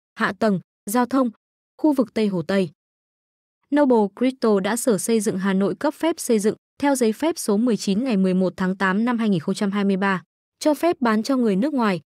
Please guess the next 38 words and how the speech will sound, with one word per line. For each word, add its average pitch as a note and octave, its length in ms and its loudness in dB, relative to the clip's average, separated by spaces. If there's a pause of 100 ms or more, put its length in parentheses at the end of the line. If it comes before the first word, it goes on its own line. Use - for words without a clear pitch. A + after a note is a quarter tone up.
(100)
theo D#4 100 2
công C#4+ 200 2
bố G#3 140 2
ngày A#3 200 -2
ba G#3+ 160 0
mươi G#3+ 120 2
mốt C4+ 240 0
tháng G#3 160 -2
mười A3 160 0
năm G#3 160 0
hai G#3+ 120 -2
nghìn F#3+ 100 0
không G3+ 160 -4
trăm G#3+ 160 -2
hai A3+ 120 -2
mươi A3+ 120 0
hai A3+ 200 -2
tại G3+ 160 -6
báo F#3 180 0
điện A#3+ 180 -2
tử F#3+ 200 0
xây G#3 200 -2
dựng, G3+ 160 -2 (280)
và A#3+ 80 2
hiện A3+ 260 0
đang A#3 180 -2
được G3 140 -2
Sunshine G#3+ 440 -4
Group B3 300 0
triển G3 200 -2
khai A3 220 -4
thi A3+ 140 -4
công A3+ 260 -2
với G3 160 0
tốc C#4+ 160 -4
độ B3 160 0
khẩn F3 220 -4
trương. G3+ 280 0